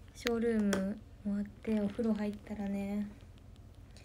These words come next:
あ、やばい、切れた。おばあちゃん家に行って、ブリしゃぶ？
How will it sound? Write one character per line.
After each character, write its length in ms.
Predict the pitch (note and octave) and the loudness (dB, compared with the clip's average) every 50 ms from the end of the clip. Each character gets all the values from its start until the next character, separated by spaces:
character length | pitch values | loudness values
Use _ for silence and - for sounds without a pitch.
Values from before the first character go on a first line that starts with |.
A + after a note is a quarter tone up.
| - - - - - - - - - - - - - - - - - - - - - - - - - - - - - - - - - - - - - - - - - - - - - - - - - - - | -14 -16 -16 -16 -16 -16 -14 -14 -14 -14 -14 6 8 8 8 8 4 2 2 2 2 0 -4 -10 -10 -10 -10 -12 -10 -10 -8 -6 -6 -6 -6 -6 0 2 2 2 2 -2 -12 -14 -14 -12 -10 -10 -10 0 2
あ、 140 | B3 B3 - - | 2 2 4 2
や 80 | A#3+ G#3+ | 0 0
ば 120 | A3 A3 | 0 0
い、 60 | G#3+ - | -2 0
切 140 | - - C4 | 4 6 6
れ 80 | A3 | 6
た。 100 | G#3 - - - - - - - - - - - - - - - - - - - - - - - - - - - - - - - - - - - - - - - - - - - - - - - - - - - - - - - - - - - - - - - - - - - F#3 - - - - - - - - - - - - - - - - - - - - - - - - | 6 2 -4 -8 -10 -14 -14 -14 -14 -14 -12 -12 -12 -8 -8 -8 -8 -8 -12 -14 -14 -14 -14 -12 -12 -12 -14 -14 -14 -14 -14 -14 -14 -14 -14 -12 -12 -10 -10 -10 -12 -14 -14 -16 -16 -16 -16 -16 -16 -16 -16 -16 -16 -16 -14 -14 -12 -12 -12 -12 -14 -14 -14 -14 -14 -14 -14 -14 -14 -14 -12 -12 -12 -12 -12 -12 -14 -14 -12 -8 -6 -6 -6 -4 -4 -6 -6 -6 -10 -14 -10 -2 4
お 80 | A#3+ A3 | 6 6
ば 140 | G#3 A3+ A3+ | 8 8 6
あ 80 | A3+ | 6
ち 120 | A3 - A#3 | 4 4 4
ゃ 80 | A#3 | 6
ん 40 | A#3 | 6
家 180 | A3 A3 A#3 A3 | 6 6 8 8
に 200 | G#3 G3 F#3+ F#3+ | 8 8 6 4
行 60 | - | -2
っ 40 | - | -4
て、 200 | - - - - - - - - - - - - - - - - - - - - - - - - - - - - - - - - - - - - - - - - - - - - - - | -4 -2 -2 -2 -4 -6 -8 -12 -14 -14 -14 -14 -14 -8 -6 -6 -6 -4 -6 -6 -6 -6 -8 -8 -8 -8 -8 -8 -8 -10 -10 -12 -12 -14 -14 -14 -14 -14 -14 -14 -14 -14 -14 -14 -8 4
ブ 80 | - A3 A3 | 10 12 12
リ 140 | A3 C#4+ C#4 | 12 12 12
し 160 | C#4 - D#4 | 12 12 10
ゃ 60 | D4+ | 10
ぶ？ 260 | B3 C4+ D4+ - - | 10 10 8 8 6